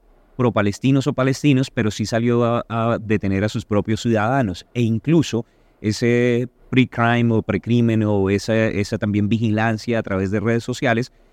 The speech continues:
empezó a ser implementada y por primera vez empezaron a arrestar a personas que incitaban a las marchas o que reportaban algo acerca de las marchas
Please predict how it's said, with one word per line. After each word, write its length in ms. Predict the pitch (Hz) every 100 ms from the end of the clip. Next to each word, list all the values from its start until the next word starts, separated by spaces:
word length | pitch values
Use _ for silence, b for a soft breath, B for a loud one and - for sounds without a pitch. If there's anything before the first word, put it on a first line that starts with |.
| _
empezó 320 | 120 151 -
a 40 | 113
ser 140 | 143
implementada 640 | 143 131 127 110 113 131 151
y 60 |
por 180 | 127 110
primera 320 | 104 101 107
vez 240 | 120 123 131
empezaron 460 | 113 107 98 110
a 160 | 113 -
arrestar 560 | 107 104 98 - 110 123
a 60 |
personas 520 | 120 113 - 107 110
que 120 | - 113
incitaban 500 | 104 98 101 107 120
a 80 |
las 140 | 107 98
marchas 500 | 107 120 117 120 110
o 60 |
que 180 | 92 101
reportaban 680 | 101 95 95 92 87 104 107
algo 200 | 113 113
acerca 280 | 113 107 117
de 60 |
las 80 | 110
marchas 460 | 104 110 107 120